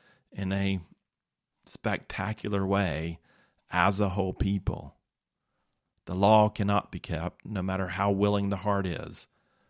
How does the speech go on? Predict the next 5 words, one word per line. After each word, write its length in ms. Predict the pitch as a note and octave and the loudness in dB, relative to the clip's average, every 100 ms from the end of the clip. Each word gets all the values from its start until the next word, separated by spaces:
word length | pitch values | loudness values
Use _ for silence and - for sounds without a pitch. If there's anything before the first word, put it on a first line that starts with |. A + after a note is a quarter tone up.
| _ | _
Human 520 | - - G2 G2 G2+ | -16 -2 0 2 -2
flesh 680 | - G2+ G2 F2 F2 - - _ _ - | -4 0 2 2 -2 -6 -8 _ _ -6
is 240 | F2 - | -6 -6
too 240 | - G2 | -4 -4
weak. 560 | F2 G2+ D#2+ - - | 0 0 0 -8 -18